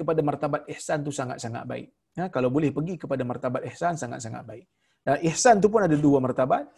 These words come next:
iaitu kamu melihat Allah, seolah-olah kamu melihat Allah. Beribadat kepada Allah seolah-olah kamu tengok Allah. Kalau tak mampu, seolah-olah kamu kena tahu bahawasanya Allah sentiasa melihat kamu. Jadi ihsan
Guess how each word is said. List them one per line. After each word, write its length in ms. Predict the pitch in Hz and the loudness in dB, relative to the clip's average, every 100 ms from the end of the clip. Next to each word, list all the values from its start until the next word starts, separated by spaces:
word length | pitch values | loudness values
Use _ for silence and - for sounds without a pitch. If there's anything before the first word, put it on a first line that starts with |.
| _ _ - | _ _ -8
iaitu 240 | 131 143 | -6 -2
kamu 160 | 139 131 | -2 -2
melihat 240 | 131 131 139 | 0 0 0
Allah, 320 | 139 151 185 - _ | 0 0 -2 -8 _
seolah-olah 440 | - - 147 147 147 | -12 -6 -2 -2 0
kamu 160 | 147 156 | 0 2
melihat 280 | 185 170 139 | 2 2 0
Allah. 240 | 123 120 - _ _ _ | -4 -10 -14 _ _ _
Beribadat 400 | 139 151 165 180 | -6 2 4 2
kepada 320 | 156 165 160 151 | 2 0 -2 -2
Allah 160 | 202 | -4
seolah-olah 360 | - - 170 165 | -2 -2 -2 -2
kamu 140 | 165 160 | -6 -4
tengok 220 | 170 147 | -6 -4
Allah. 200 | 127 117 - _ _ _ | -6 -10 -14 _ _ _
Kalau 120 | 139 | 0
tak 140 | 147 175 | 2 4
mampu, 220 | 180 214 359 - _ _ _ - | 4 4 0 -4 _ _ _ -8
seolah-olah 400 | 135 135 143 135 - - | -6 -4 -4 -6 -8 -2
kamu 140 | 143 143 | 0 2
kena 120 | 139 160 | 2 2
tahu 120 | 160 143 | 2 0
bahawasanya 460 | 123 131 131 135 135 | 0 0 -2 -6 -4
Allah 160 | 139 131 - | -2 -2 0
sentiasa 480 | 147 131 151 131 127 110 | -2 0 -2 -2 -6 -8
melihat 260 | 107 107 - | -8 -10 -14
kamu. 180 | 120 131 _ _ _ _ _ - | -20 -20 _ _ _ _ _ -6
Jadi 120 | 139 143 | -4 -4
ihsan 320 | 131 - 214 | -6 2 2